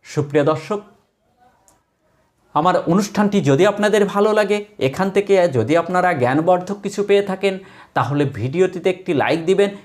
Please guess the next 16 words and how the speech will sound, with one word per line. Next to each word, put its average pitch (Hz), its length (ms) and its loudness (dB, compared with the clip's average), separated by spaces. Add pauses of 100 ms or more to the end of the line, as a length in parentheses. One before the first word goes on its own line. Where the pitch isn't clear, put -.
(100)
এবং 220 340 4
শেয়ার 185 340 2
করে 180 200 2
আর 151 200 2
পাঁচজনকে 180 460 -2
দেখার 180 240 -2
সুযোগ 196 360 0
করে 190 160 0
দেবেন। 208 280 2 (800)
এতক্ষণ 139 400 -2
সাথে 190 320 -2
থাকার 202 300 -2
জন্য 196 440 -4
আপনাদের 117 420 -2
অসংখ্য 202 480 -4
ধন্যবাদ। 196 440 0